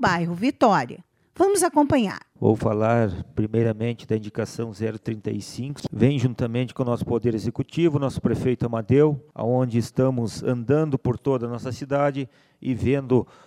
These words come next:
Speaker 2: as dificuldades de nossos acessos principais, aonde a nossa Avenida Presidente Kennedy está já há bastante tempo também danificada, devido ao grande fluxo de veículos,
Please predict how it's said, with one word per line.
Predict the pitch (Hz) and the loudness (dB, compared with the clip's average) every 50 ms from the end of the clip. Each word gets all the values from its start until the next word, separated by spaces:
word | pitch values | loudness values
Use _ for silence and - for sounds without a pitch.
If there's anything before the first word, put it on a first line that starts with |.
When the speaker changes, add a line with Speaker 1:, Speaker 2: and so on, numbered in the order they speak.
| _ _ _ _ _ - | _ _ _ _ _ -6
Speaker 2:
as | - 107 104 87 - | -4 -4 -4 -4 -6
dificuldades | 104 110 160 165 - 143 - - 135 131 107 117 120 127 131 135 131 120 120 113 | -4 -2 -2 0 0 -4 -4 -2 -4 -2 0 2 2 4 4 2 2 0 -4 -6
de | 120 120 | -8 -6
nossos | 110 120 120 117 - 117 | -4 -4 -6 -6 -6 -8
acessos | 113 104 - - 117 120 117 - - 107 | -8 -8 -6 -4 -4 -4 -4 -4 -8 -14
principais, | - 120 117 101 - 117 - - 123 123 135 147 135 - - - - _ _ _ _ _ _ _ _ | -14 -12 -12 -12 -12 -16 -8 -4 -4 -4 -4 -4 -6 -12 -18 -20 -20 _ _ _ _ _ _ _ _
aonde | - - 139 151 151 151 156 156 139 127 139 139 123 107 - _ _ _ _ _ | -14 -8 -2 0 2 2 2 2 2 2 2 2 2 -2 -6 _ _ _ _ _
a | - 110 117 | -8 -6 -4
nossa | 117 123 127 123 117 - - 123 113 101 87 85 87 104 - | -2 0 0 0 0 0 0 2 2 2 0 -4 -10 -10 -6
Avenida | 110 110 107 113 113 110 127 127 127 | -4 -2 -2 -2 -2 -2 -2 -2 -2
Presidente | - 127 113 104 113 120 117 - | -2 -2 -4 -4 -4 -6 -6 -8
Kennedy | - - 135 139 143 135 117 135 127 113 - _ _ _ _ _ | -8 -4 -2 -2 -2 -2 -6 -10 -10 -12 -14 _ _ _ _ _
está | - 113 - - - - 120 120 127 131 123 113 95 85 - - - | -16 -14 -14 -14 -8 -4 -2 0 0 0 0 -2 -4 -6 -10 -18 -12
já | 98 107 113 117 117 101 | -6 -4 -2 -2 -2 -4
há | 98 | -6
bastante | 98 113 110 - - _ 131 139 147 131 - | -6 -6 -8 -8 -8 _ -4 -4 -4 -6 -10
tempo | - _ - 123 131 139 123 - | -14 _ -6 -4 -4 -4 -6 -6
também | - 117 107 107 117 117 | -6 -6 -4 -4 -6 -6
danificada, | 107 113 107 107 - - - - 120 117 123 131 135 139 143 127 - - - - _ _ _ _ _ | -6 -8 -8 -8 -10 -12 -8 -2 0 2 2 2 0 -2 -6 -8 -10 -16 -20 -20 _ _ _ _ _
devido | - 101 101 95 113 120 117 | -6 -6 -4 -2 -2 0 0
ao | 120 110 | 0 0
grande | 104 107 117 127 135 135 135 139 139 123 117 107 98 | 0 0 0 0 2 2 0 0 0 0 -2 -2 -2
fluxo | - - 127 131 135 - - - - 113 | -4 -2 0 0 0 0 -4 -10 -10 -10
de | 107 104 | -8 -6
veículos, | 104 110 107 110 127 165 - - - - - - - | -4 -4 -2 -2 -2 -2 -4 -6 -10 -14 -14 -14 -18